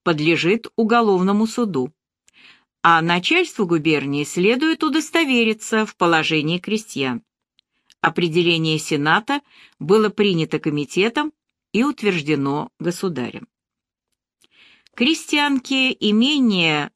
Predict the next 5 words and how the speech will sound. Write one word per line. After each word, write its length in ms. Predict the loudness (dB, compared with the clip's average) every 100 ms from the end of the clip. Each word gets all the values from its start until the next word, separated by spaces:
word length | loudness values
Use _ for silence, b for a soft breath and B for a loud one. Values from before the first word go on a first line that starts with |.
| -12
Д 480 | -2 2 2 0 -6 _ _
Тамбовской 560 | 0 2 2 0 0 0
губернии – 680 | 0 2 2 2 -2 -6 -8 _ _ _ _ _ 0
убили 600 | 0 2 2 2 2 0
управляющего 1120 | -2 0 2 4 4 2 2 0 -2 -2 -2